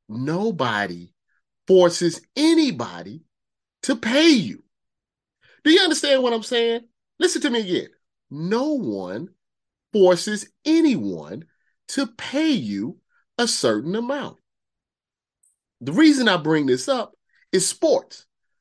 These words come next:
A lot of times you will hear that an athlete doesn't deserve or he's overpaid because he's got a certain contract. He's getting paid a certain amount of dollars. And maybe he hasn't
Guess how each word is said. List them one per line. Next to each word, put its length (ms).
A 60
lot 260
of 100
times 360
you 100
will 200
hear 600
that 180
an 240
athlete 640
doesn't 420
deserve 720
or 120
he's 160
overpaid 840
because 300
he's 100
got 380
a 80
certain 400
contract. 840
He's 140
getting 240
paid 240
a 60
certain 340
amount 300
of 80
dollars. 420
And 240
maybe 340
he 200
hasn't 420